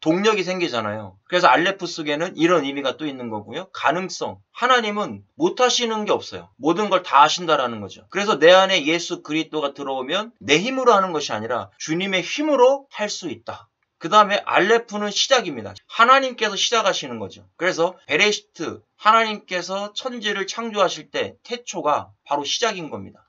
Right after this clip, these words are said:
그 다음에 인간이라는 의미도 있고 남자, 힘이죠. 그래서 생명이 있는 존재, 왕자, 가르치다 이런 의미가 있다라는 겁니다. 여기에서 이걸 다 외울 수가 없어요. 표를 그냥 놔두시고 기본적인 건 외우셔야 되는데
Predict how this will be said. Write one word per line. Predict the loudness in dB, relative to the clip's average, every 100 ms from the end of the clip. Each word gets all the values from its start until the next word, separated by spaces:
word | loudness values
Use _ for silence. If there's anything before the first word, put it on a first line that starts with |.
| _ -4
그 | 2
다음에 | 4 2 -4 -8 _ _ _ _
인간이라는 | -4 2 2 4 4 2 2
의미도 | -4 -6
있고 | -8 -10 -8 -6 -6 -12 _ _
남자, | -4 -2 0 -2 -2 -6 _
힘이죠. | _ -14 -10 -8 -8 -10 _
그래서 | -2 -2
생명이 | -2 -6 0 0 2 -4
있는 | -4 -6 -6
존재, | -8 -8 -6 -8 -12 -20 _ _ _ _
왕자, | 2 2 0 -4 -4 -6 _
가르치다 | -4 -2 -2 -8 -6
이런 | -2 0 0
의미가 | -2 0 -2 -2
있다라는 | -4 -2 -2 -2
겁니다. | -8 -14 -20 _ _ _ _ _
여기에서 | 6 6 6 -2 0
이걸 | 0 -2 -4
다 | 2
외울 | 4 4 2
수가 | -2 -2
없어요. | -2 -4 -10 -10 -16 _ -2
표를 | 2 2
그냥 | 2 2
놔두시고 | 0 -2 -6 -6 0 0 0 -8
기본적인 | -4 0 2 4 4 4 0 -4
건 | -4
외우셔야 | -4 -4 -4 -4
되는데 | -4 -8 -4 -2 -2